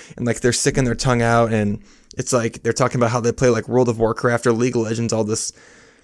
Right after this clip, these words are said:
all this, like, stupid shit like that. Like,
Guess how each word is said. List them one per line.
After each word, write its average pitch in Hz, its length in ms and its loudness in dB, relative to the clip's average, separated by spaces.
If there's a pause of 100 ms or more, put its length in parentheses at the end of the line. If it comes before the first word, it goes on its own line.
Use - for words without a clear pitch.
(420)
all 120 140 2
this, 113 240 -2
like, 120 240 -6
stupid 123 480 -4
shit - 240 -2
like 120 200 -2
that. 123 280 4 (180)
Like, 120 320 2